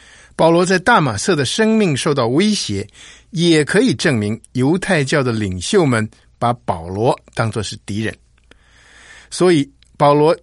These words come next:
确实是成了基督徒，绝对没有骗人。这次我们要查考加拉太书第二章第一节到第十节，保罗在这里继续为他的使徒权柄辩护。不过，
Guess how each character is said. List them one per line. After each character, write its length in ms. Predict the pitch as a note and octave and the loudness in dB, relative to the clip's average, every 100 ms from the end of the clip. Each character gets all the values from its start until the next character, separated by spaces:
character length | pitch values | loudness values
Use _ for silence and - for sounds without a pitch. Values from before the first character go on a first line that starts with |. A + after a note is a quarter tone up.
| _ | _
确 320 | - D4 B3 | -2 0 2
实 220 | D3 B2+ C#3 | 0 -4 -6
是 160 | - | -6
成 180 | - G#2+ | -6 -6
了 100 | A2 | -6
基 200 | - C3+ | -8 -8
督 120 | C3+ | -8
徒， 320 | C3 G2 G#2+ - _ _ | -8 -8 -10 -12 _ _
绝 260 | - B2 D#3 | -2 0 2
对 220 | F#3+ D3+ | 2 0
没 140 | A2+ | 0
有 120 | A2 F2 | -2 -4
骗 240 | C3+ F#2+ | -6 -6
人。 220 | - F#2+ _ _ _ _ _ _ _ _ _ | -8 -16 _ _ _ _ _ _ _ _ _
这 180 | C#4+ B3 | -2 -2
次 160 | - | 0
我 120 | E3+ C3 | 0 2
们 120 | E3 | 0
要 100 | D#3+ | -2
查 220 | - C#3+ | -2 -2
考 200 | F3 A#2+ | -2 -4
加 180 | A2+ D#3+ | -2 0
拉 140 | D#3+ D#3 | 0 -2
太 180 | D#3+ | -2
书 220 | B2 - D3+ | -4 -4 -8
第 220 | F#3 - | -6 0
二 180 | G3 B2 | 0 2
章 260 | C3+ C3 - | -2 -4 -4
第 240 | A3 G#3 A3 | -6 -2 -2
一 120 | A3+ | -2
节 300 | C3 A2 - | -2 -2 -4
到 160 | - B2+ | -4 -4
第 160 | C#3+ A2+ | -4 -6
十 200 | - A2 | -6 -10
节， 240 | - - _ _ _ _ _ _ _ - | -12 -16 _ _ _ _ _ _ _ 0
保 120 | D#3 | 2
罗 200 | D#3+ F#3 | 4 2
在 180 | F#3 D#3 | 0 0
这 180 | G#3+ | 0
里 200 | F3 A2 G2+ | 0 0 -6
继 320 | - C4+ A#3+ E3+ | -8 -4 -2 -2
续 240 | - G#3 | -2 -2
为 180 | D#3+ D#3+ | 0 -2
他 160 | D3+ | -2
的 120 | C3+ A2+ | -4 -4
使 260 | - A2 | -4 -6
徒 220 | G#2 B2 | -6 -8
权 340 | B2 - A#2 F#3 | -8 -4 -2 -2
柄 180 | A2 D#2+ | -4 -4
辩 220 | C#3 G#2+ | -4 -4
护。 240 | F#2+ A2 - _ _ _ _ _ _ | -4 -12 -14 _ _ _ _ _ _
不 100 | B2+ | -4
过， 200 | C3 | -2